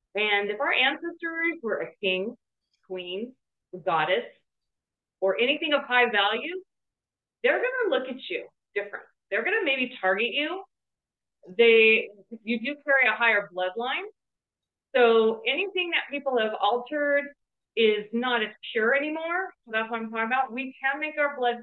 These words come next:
pure again. And once you get pure again, you wanna stay that. That's the high vibration. That's the high frequency. And that's when you're able to access other dimensions, other realms, other energies,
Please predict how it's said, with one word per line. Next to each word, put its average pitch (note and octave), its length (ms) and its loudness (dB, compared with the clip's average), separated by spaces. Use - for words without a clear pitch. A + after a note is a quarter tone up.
pure G#3 220 -4
again. G#3+ 500 -4
And A3+ 440 2
once A#3 260 -2
you B3+ 140 -8
get A#3+ 140 -4
pure D#4 160 0
again, A3+ 240 2
you A3 100 2
wanna G#3 220 -2
stay A3 180 4
that. F3 180 -2
That's D3+ 300 -8
the F#3+ 60 -2
high G3 340 0
vibration. G3 640 -2
That's D3+ 300 -8
the F3 60 -14
high F3 300 -4
frequency. F3+ 680 -18
And F3 100 -8
that's F#3+ 220 -2
when A#3+ 100 0
you're A#3 180 2
able C4 380 0
to B3+ 60 -6
access F#3 600 -2
other F#3+ 280 0
dimensions, G3 560 -4
other G#3+ 240 -10
realms, G#3 420 -6
other G3+ 200 -4
energies, G3 580 -4